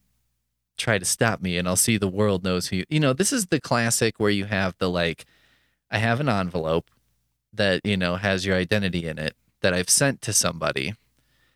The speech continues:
And, uh, the instructions are if they find out,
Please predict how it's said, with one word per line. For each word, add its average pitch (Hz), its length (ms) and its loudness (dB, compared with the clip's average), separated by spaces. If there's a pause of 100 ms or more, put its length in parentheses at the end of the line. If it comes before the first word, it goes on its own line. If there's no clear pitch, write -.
(120)
And, 92 260 0
uh, 90 220 2
the 92 120 0
instructions 113 720 0
are 92 300 2
if 95 180 -2
they 98 140 2
find 123 320 0
out, 113 280 4